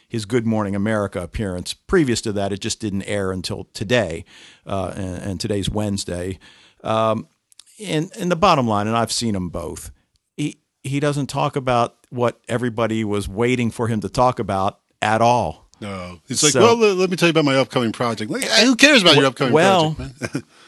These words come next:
Speaker 2: <laughs>
Speaker 1: um, actually, Cosmopolis is his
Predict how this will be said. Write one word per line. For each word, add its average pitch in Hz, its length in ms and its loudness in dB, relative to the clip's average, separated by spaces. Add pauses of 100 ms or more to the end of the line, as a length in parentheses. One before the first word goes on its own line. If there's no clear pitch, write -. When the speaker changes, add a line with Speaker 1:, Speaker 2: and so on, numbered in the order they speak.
(680)
Speaker 2:
<laughs> - 0 -
Speaker 1:
um, 110 600 2 (800)
actually, 143 500 0
Cosmopolis 123 1040 0 (800)
is 117 160 -2
his 107 220 -4